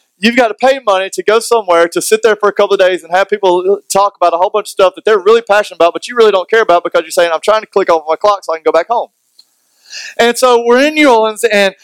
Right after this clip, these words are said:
I remember the guys just passionate. It's twenty-four hours over about a two and a half day period, and sometimes you can take a test, but I always failed tests, so I quit taking them.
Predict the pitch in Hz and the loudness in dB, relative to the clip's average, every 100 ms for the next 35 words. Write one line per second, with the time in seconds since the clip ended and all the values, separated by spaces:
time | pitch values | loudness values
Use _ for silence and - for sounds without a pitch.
0 | _ 240 269 277 262 208 - 262 269 269 | _ 0 0 0 -2 -4 -4 0 2 2
1 | 226 196 185 - - 196 220 214 202 - | 0 -2 -8 -8 -4 0 2 0 -2 -6
2 | 147 160 - 226 254 247 240 214 208 208 | -6 -4 -4 0 0 0 2 2 2 2
3 | 208 202 196 - - 202 196 196 175 - | 0 -2 -6 -20 -2 -2 0 0 -2 -4
4 | 220 220 202 196 - 180 180 - 185 180 | -4 -2 0 0 0 -2 -2 0 2 4
5 | 180 180 - - 160 160 156 202 202 196 | 2 -2 -14 -6 -2 -2 -2 -2 0 -2
6 | - 180 180 170 170 - 165 165 - 151 | -4 -10 -2 -2 -2 -2 0 0 0 0
7 | 175 170 156 160 147 151 147 156 - 165 | 2 0 -2 -2 -2 -2 -2 -2 -4 -2
8 | 156 147 139 | 0 -2 -4